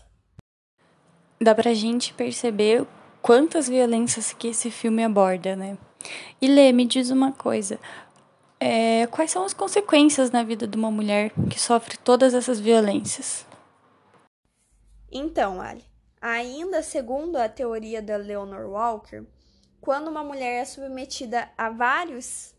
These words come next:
Speaker 2: ciclos da violência, então quando é persistente essa situação, ela possa, passa a ser tida como uma,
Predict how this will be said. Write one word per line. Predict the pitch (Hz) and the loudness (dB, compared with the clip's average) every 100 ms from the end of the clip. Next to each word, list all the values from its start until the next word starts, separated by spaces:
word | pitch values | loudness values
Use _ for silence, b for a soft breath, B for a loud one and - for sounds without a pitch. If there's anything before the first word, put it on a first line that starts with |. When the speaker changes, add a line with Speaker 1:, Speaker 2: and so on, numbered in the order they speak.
| _ | _
Speaker 2:
ciclos | - - - 311 339 254 214 | -20 -16 -10 -10 -10 -12 -12
da | 208 196 | -10 -12
violência, | 196 196 196 214 240 262 - | -8 -6 -6 -8 -10 -14 -14
então | 208 214 226 233 | -14 -10 -8 -6
quando | 277 247 240 | -8 -8 -4
é | 233 | -4
persistente | 233 269 339 - 330 - - 254 339 392 | -2 -2 -2 -6 -10 -10 -8 -6 -6 -6
essa | 220 - | -8 -8
situação, | 202 - - - - 233 220 220 b b b b b b b | -10 -10 -14 -14 -8 -6 -6 -8 b b b b b b b
ela | - 247 277 302 302 _ _ _ | -6 -2 -2 -2 -6 _ _ _
possa, | 285 302 - - | -2 -2 -6 -12
passa | - 269 320 | -4 -2 -2
a | 320 | -6
ser | - 294 - | -4 -6 -6
tida | - 269 302 | -10 -8 -6
como | 311 294 302 | -6 -6 -6
uma, | 294 | -8